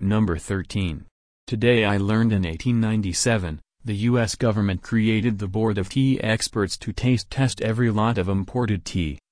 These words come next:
to ensure that the tea tasted good. The board was abolished in nineteen ninety-six.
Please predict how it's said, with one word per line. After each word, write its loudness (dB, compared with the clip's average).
to -2
ensure 0
that -2
the -4
tea -2
tasted -2
good. 0
The -2
board 2
was 0
abolished 0
in -6
nineteen 2
ninety-six. -2